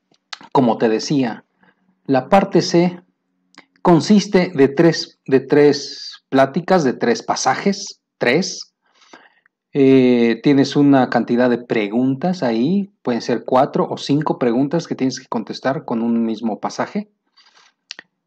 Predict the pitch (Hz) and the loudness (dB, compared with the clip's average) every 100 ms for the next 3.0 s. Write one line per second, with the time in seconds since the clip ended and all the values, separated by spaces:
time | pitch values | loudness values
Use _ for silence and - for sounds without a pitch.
0 | - 202 220 233 233 - _ _ _ _ | -2 4 8 8 6 -4 _ _ _ _
1 | _ _ _ _ _ _ _ - - 127 | _ _ _ _ _ _ _ -12 -2 0
2 | - 120 120 120 117 139 185 208 - | 4 4 4 0 0 2 2 0 -4